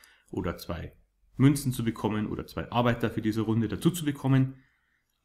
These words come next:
Dann hat man hier unten den Bereich für die Ingenieure. Hier kommen die Ingenieure drauf und gleichzeitig werden die Ingenieure Runde für Runde weitergeschoben und somit sieht man, wie viele Runden noch zu spielen sind, bis der letzte Ingenieur weg ist. Dann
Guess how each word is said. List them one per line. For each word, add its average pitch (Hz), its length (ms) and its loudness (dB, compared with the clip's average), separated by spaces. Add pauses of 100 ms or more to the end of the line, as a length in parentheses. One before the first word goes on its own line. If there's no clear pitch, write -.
(160)
Dann 156 180 6
hat 143 140 0
man 113 80 2
hier 113 140 -2
unten 202 500 2 (380)
den 131 120 6
Bereich 127 280 4
für 131 100 2
die 120 100 2
Ingenieure. 135 840 2
Hier 131 140 2
kommen 127 200 2
die 127 60 4
Ingenieure 117 500 2
drauf 135 540 0 (260)
und 120 120 0
gleichzeitig 147 600 2 (280)
werden 123 160 8
die 135 60 8
Ingenieure 131 420 6
Runde 147 280 6
für 131 100 4
Runde 139 500 4 (340)
weitergeschoben 139 880 2
und 123 220 0
somit 127 180 4
sieht 151 180 2
man, 131 160 6
wie 120 60 2
viele 117 160 0
Runden 117 300 2
noch 107 340 -4
zu - 180 -8
spielen 117 360 4
sind, 175 320 2
bis 131 140 0
der 101 100 -4
letzte 104 240 -4
Ingenieur 98 360 0
weg 127 160 2
ist. 127 300 0 (400)
Dann 107 360 2